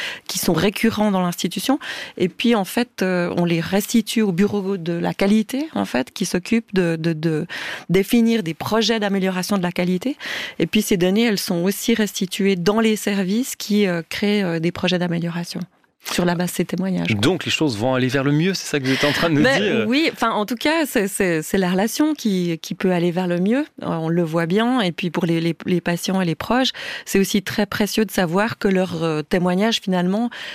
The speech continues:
Speaker 1: est utilisé par l'hôpital pour s'améliorer.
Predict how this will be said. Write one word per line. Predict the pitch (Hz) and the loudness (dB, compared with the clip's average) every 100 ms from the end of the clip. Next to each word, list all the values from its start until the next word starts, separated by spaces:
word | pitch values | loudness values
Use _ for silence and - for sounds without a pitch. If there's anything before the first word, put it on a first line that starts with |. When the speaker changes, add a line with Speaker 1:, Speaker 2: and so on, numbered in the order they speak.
| - | -2
Speaker 1:
est | 175 | 2
utilisé | 185 180 262 247 247 220 240 | 2 2 2 4 4 2 0
par | 262 214 | 0 0
l'hôpital | 190 175 180 208 269 269 | -2 -2 -2 0 0 0
pour | - 247 - | 0 -2 0
s'améliorer. | - 208 202 190 185 185 | 0 2 2 2 0 -4